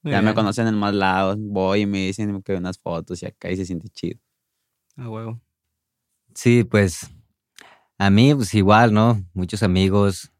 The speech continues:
Speaker 3: buenas experiencias. Em, por la película, pues, viajé por primera vez en mi vida, perrillos.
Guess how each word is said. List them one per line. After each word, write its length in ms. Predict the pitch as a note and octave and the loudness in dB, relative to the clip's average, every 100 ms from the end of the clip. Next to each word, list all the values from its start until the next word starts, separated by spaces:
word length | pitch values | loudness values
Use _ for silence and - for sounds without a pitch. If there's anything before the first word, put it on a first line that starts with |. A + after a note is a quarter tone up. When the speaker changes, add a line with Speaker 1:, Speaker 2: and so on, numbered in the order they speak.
| F2+ _ - | _ _ -8
Speaker 3:
buenas 320 | F2+ F#2 G2 | -4 -2 -4
experiencias. 1000 | F#2+ - F2 E2+ F2 F2 F#2+ F#2 - - _ _ _ _ _ | -10 -6 -2 0 0 2 2 0 -4 -18 _ _ _ _ _
Em, 640 | E2+ F2 E2+ E2 E2 D#2 - _ _ _ - | -6 -2 -2 -2 -4 -6 -14 _ _ _ 0
por 160 | G2 | 2
la 140 | G2 - | 2 2
película, 420 | F#2+ G2 A2+ A#2+ | 0 0 4 4
pues, 340 | G#2 - - _ _ _ _ _ _ _ - | 4 -2 -16 _ _ _ _ _ _ _ -6
viajé 580 | F2+ G2+ G2 F#2+ G2 G#2 | 0 2 2 2 0 2
por 160 | G#2+ | 0
primera 320 | G#2 F#2 G2 | 0 2 2
vez 120 | G#2 A2 | 2 2
en 80 | |
mi 80 | G2+ | 2
vida, 300 | F#2 G2 G#2+ | 4 2 0
perrillos. 400 | A#2 A2+ B2 B2 | -2 -2 -4 -4